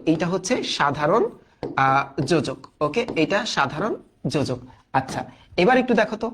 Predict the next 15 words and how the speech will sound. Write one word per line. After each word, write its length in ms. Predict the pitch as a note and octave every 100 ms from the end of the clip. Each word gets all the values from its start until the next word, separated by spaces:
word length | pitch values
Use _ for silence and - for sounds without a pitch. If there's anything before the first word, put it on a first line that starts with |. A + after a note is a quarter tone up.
| - - -
তাকে 180 | F#3 G3+
আসতে 280 | F3+ F3 G3+
বললাম 300 | G3+ G3+ F#3
তবু 260 | F#3+ F3+
এলো 180 | F#3 F3
না, 120 | F3 - - -
তার 140 | G3
মানে 180 | A#3 B3
তোমার 200 | G#3 G3
সাথে 240 | G3 G3+
তার 200 | G#3 A3 - -
কি 140 | G3
আছে? 300 | F#3 - B2 - _ -
বিরোধ 400 | B2+ F3 D3 A#2+
আছে। 260 | A#2 -